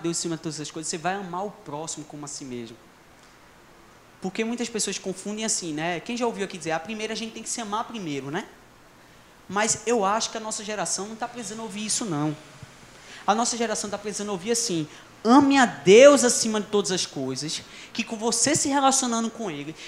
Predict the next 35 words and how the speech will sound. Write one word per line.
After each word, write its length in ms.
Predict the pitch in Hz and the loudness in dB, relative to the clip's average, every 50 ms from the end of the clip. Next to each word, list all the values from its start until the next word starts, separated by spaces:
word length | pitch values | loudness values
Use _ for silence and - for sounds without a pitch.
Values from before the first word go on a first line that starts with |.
| - - | -6 -2
vo-, 120 | 214 226 | 0 2
vo-, 200 | 196 208 226 220 | 4 4 2 2
você 280 | 226 196 208 - - 240 | 2 0 0 2 2 2
vai 120 | 226 226 | 2 2
saber 360 | 220 - 240 202 170 170 240 285 | 2 4 2 4 6 8 8 8
o 40 | |
seu 160 | 285 - 254 226 | 8 6 4 2
valor, 420 | 233 226 190 147 131 131 135 143 - - - - | 0 0 -2 -2 -4 -8 -8 -10 -12 -14 -16 -6
você 240 | - 202 220 - 254 | -2 0 2 2 4
vai 140 | 233 240 240 | 4 4 4
perceber 540 | 240 240 233 - - 262 220 175 196 247 269 | 6 4 4 4 4 2 4 6 8 6 6
que 100 | - 254 | 8 8
você 220 | 226 226 - - | 6 8 8 6
é 40 | 226 | 0
um 60 | 214 | -2
pecador, 560 | 208 - 202 - - 185 160 - 131 127 131 127 - - - - | -4 -4 -6 -4 -4 -6 -6 -6 -8 -8 -8 -10 -12 -16 -12 -6
que 120 | - 233 | -4 -2
você 240 | 202 226 214 - - | 2 2 2 4 2
é 40 | 233 | 2
um 40 | 226 | 2
necessitado 640 | 226 214 - 233 - - 214 190 - 220 240 247 | 0 -2 -2 -2 -2 -2 0 4 6 6 6 6
da 80 | - 247 | 4 0
presença 440 | - 233 233 226 - 240 233 - 226 | -2 -2 -4 -4 -4 -4 -4 -4 -4
do 60 | 220 | -2
Espírito 360 | 220 - - - 196 170 - | -2 -2 -2 -4 -6 -6 -4
Santo 180 | - 208 202 - | -4 -4 -4 -6
de 80 | 214 | -4
Deus. 300 | 190 147 143 147 156 - - - - - - - | -2 0 2 2 2 0 -2 -4 -8 -12 -4 4
Aí 440 | - 233 262 294 226 208 208 226 247 | 8 8 10 10 8 6 4 0 0
você 300 | 233 214 220 - - 226 | 0 0 2 2 2 0
vai 140 | 190 214 214 | 0 0 -2
servir 480 | - - 247 220 175 151 156 175 220 240 | -2 -2 -2 -4 -4 -4 -6 -4 -4 -2
o 40 | |
seu 160 | 226 - 202 170 | -2 -2 -4 -4
próximo. 560 | - - 156 135 135 131 135 - - 135 | -6 -6 -6 -4 -4 -4 -4 -6 -8 -10